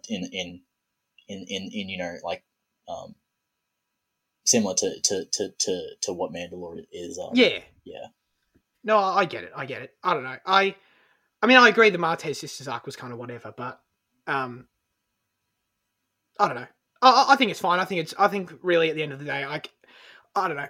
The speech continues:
Speaker 2: I, I see people kinda getting upset, and I don't wanna sound like, um, <sighs> I don't wanna sound like a dickhead or anything, but I kinda feel like,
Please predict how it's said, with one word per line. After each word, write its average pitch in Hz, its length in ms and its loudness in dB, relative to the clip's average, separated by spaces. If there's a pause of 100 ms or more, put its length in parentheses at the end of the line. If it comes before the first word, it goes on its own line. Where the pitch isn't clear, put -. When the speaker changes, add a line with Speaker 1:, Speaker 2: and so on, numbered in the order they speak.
Speaker 2:
I, 208 180 6
I 226 80 6
see 262 360 2 (520)
people 185 280 -4
kinda 175 220 -2
getting 165 200 -2
upset, 170 260 -2
and 190 100 0
I 196 40 4
don't 220 140 8
wanna 190 160 0
sound 160 320 -6
like, 143 220 -8 (420)
um, 139 360 -2 (300)
<sighs> - 300 -20
I - 60 -6 (800)
don't 202 120 2
wanna 180 100 0
sound 170 180 -2
like 131 100 -8
a 120 60 -14
dickhead 147 340 -8
or 147 80 -6
anything, 151 240 -6
but 165 100 0
I 185 40 0
kinda 220 220 0
feel 190 180 -2
like, 175 220 -4